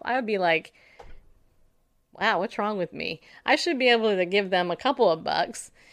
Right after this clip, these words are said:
you know? So I'm just asking, you know, not trying to throw a guilt trip, but I am wondering, you know, is it always money or is it something different? Do you feel entitled, like you should always get something for free that you're being fed?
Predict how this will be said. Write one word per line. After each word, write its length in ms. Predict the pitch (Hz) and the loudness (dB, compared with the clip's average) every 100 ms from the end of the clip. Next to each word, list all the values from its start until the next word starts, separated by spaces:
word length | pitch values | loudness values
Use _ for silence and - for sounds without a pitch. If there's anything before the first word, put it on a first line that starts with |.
| _ _ | _ _
you 140 | - 202 | -4 0
know? 160 | 196 | 0
So 160 | 202 247 | 0 -2
I'm 120 | 262 | 0
just 220 | 339 349 | 0 2
asking, 640 | 320 320 285 - 151 165 - | 4 4 0 -8 -8 -8 -12
you 140 | 220 190 | -6 -4
know, 140 | 202 | -2
not 260 | 220 247 269 | 0 -2 -2
trying 220 | 311 285 | 0 0
to 40 | |
throw 200 | 277 262 | 0 0
a 40 | 208 | 2
guilt 300 | 185 269 233 | 2 2 0
trip, 260 | 196 185 | -4 -4
but 80 | 254 | -2
I 60 | 302 | 0
am 160 | 403 | 2
wondering, 540 | 277 277 208 160 165 180 _ - - _ - | 2 2 0 0 -2 -8 _ -20 -20 _ -10
you 120 | 180 | -4
know, 180 | 180 196 | -2 -2
is 180 | 208 | -2
it 80 | 214 | 0
always 360 | 220 285 330 294 | 2 4 2 0
money 440 | 277 277 277 277 | 0 0 -2 -6
or 140 | - 202 | -2 -2
is 160 | 185 | 0
it 220 | 196 185 - | -2 -4 -4
something 420 | - 240 247 208 | -6 -4 -2 -2
different? 480 | 185 190 - - 196 _ - - - _ _ _ _ _ _ 180 196 | -2 -4 -6 -10 -14 _ -20 -20 -20 _ _ _ _ _ _ -16 -2
Do 100 | 202 | 0
you 100 | 190 | 0
feel 280 | 220 196 | 2 2
entitled, 560 | 175 175 233 233 233 208 | 0 0 0 2 0 0
like 160 | 160 185 | -4 -4
you 80 | |
should 140 | - 180 | -4 -2
always 200 | 185 175 | -2 -2
get 340 | 175 170 - | -2 -2 -4
something 300 | - 185 185 | -8 -6 -8
for 180 | - 170 | -6 -8
free 280 | - 190 202 | -4 -2 -2
that 160 | 190 | -2
you're 100 | 175 | -6
being 240 | 175 185 180 | -6 -6 -6
fed? 400 | - 190 190 | -4 -2 -2